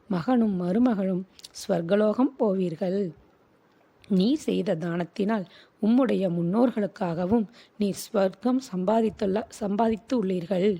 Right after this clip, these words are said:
சாதாரணமாக பசியானது அறிவை அழிக்கும், தர்ம சிந்தனையை கெடுக்கும். ஞானவான் கூட பசியினால் உறுதியை இழப்பான்.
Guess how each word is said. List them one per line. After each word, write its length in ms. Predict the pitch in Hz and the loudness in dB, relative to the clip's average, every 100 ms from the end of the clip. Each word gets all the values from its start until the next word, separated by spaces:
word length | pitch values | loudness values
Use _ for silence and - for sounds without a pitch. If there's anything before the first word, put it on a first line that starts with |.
| - - - | -6 -20 -20
சாதாரணமாக 1000 | - 185 175 185 190 196 202 214 262 320 - - _ - | -10 -4 0 2 2 0 -2 0 0 -2 -4 -20 _ -8
பசியானது 640 | 190 254 294 220 185 185 | -2 2 2 0 -2 -2
அறிவை 380 | 175 170 226 262 | -2 -2 -2 -2
அழிக்கும், 640 | 247 175 190 - 277 190 151 - - 165 | -2 -2 -2 0 0 0 -4 -14 -16 -6
தர்ம 320 | 185 220 277 | -2 0 0
சிந்தனையை 580 | - 196 190 180 175 165 | 0 -2 -2 -2 -2 -4
கெடுக்கும். 520 | - 190 226 - 247 175 - _ _ _ - | -4 -2 -2 -2 -2 -2 -6 _ _ _ -8
ஞானவான் 680 | 262 220 202 196 196 196 262 | -4 -2 -2 -2 -2 -2 -2
கூட 280 | 262 233 202 | 0 0 -2
பசியினால் 640 | 175 170 247 233 208 196 | -2 -4 -2 -2 -2 -2
உறுதியை 540 | 180 175 208 226 220 185 170 | -2 -2 -2 -2 -2 -2 -4
இழப்பான். 500 | 175 214 - 262 | -4 -6 -4 -2